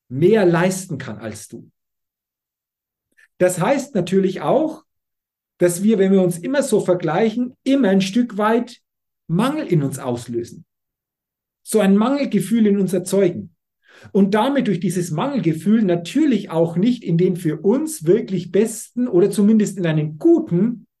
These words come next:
mental- und emotionalen Zustand kommen. Ja, und jetzt wird es einige geben von euch, die vielleicht sagen, „Ja, aber Jürgen, wenn ich mich vergleiche, dann spornt mich das an. Dann erzeugt das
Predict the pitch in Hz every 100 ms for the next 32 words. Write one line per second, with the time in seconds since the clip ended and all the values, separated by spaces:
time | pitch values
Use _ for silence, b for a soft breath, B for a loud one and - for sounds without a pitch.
0 | _ 139 180 208 196 202 156 - 160 175
1 | 170 156 131 147 - 139 - 156 135 -
2 | 104 98 - _ _ _ _ _ _ _
3 | _ _ _ _ _ _ _ _ - 147
4 | 175 170 143 123 120 127 143 170 - 151
5 | 262 240 208 202 196 220 220 202 160 196
6 | 208 190 190 165 151 - 170 170 160 B
7 | B _ 135 - 127 127 208 269 240 196
8 | 170 127 B B _ 143 196 196 185 -
9 | 214 220 233 320 247 220 180 165 - -
10 | 233 233 220 170 202 185 220 226 104 -
11 | _ _ _ _ _ _ _ _ _ _
12 | _ _ 190 202 208 - 269 247 247 220
13 | - -